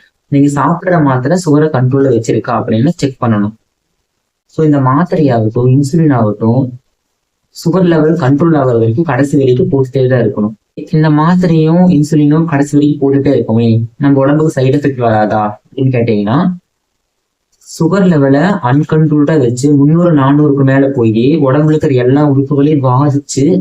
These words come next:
அதனால அதிகமான இன்ஃபெக்ஷன் வந்து, அந்த இன்ஃபெக்ஷனால உடம்புல எல்லா உறுப்புகளும் பாதிக்குது.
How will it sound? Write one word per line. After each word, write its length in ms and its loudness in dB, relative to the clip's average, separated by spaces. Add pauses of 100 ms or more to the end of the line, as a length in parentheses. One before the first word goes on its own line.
(160)
அதனால 460 0 (580)
அதிகமான 480 2
இன்ஃபெக்ஷன் 600 0
வந்து, 260 0 (420)
அந்த 160 2
இன்ஃபெக்ஷனால 800 2
உடம்புல 340 2
எல்லா 220 2 (180)
உறுப்புகளும் 480 0
பாதிக்குது. 380 -2